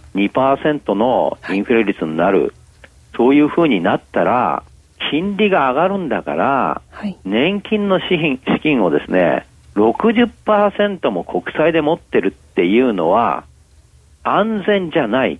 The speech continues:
Speaker 1: 危険だということを提示してるわけです。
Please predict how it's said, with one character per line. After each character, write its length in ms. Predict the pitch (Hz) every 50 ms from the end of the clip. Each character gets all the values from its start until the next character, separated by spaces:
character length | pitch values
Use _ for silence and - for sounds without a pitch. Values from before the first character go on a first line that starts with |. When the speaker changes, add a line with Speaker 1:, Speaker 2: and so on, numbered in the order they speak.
| - _ -
Speaker 1:
危 120 | - 214
険 160 | - 226 240 233
だ 100 | - -
と 200 | - 90 - - _ _ _ _ _ _ _ _ _ -
い 120 | 117 135 185
う 280 | 226 269 285 294 262
こ 220 | - - 254 254 254
と 160 | - 240 233
を 100 | 139 113
提 360 | - - - 104 101 120 127
示 160 | 135 170 180
し 40 | -
て 100 | - 165
る 60 | 160
わ 140 | 175 160 147
け 80 | - 104
で 100 | 80 76
す。 380 | - - 73 67 67 65 64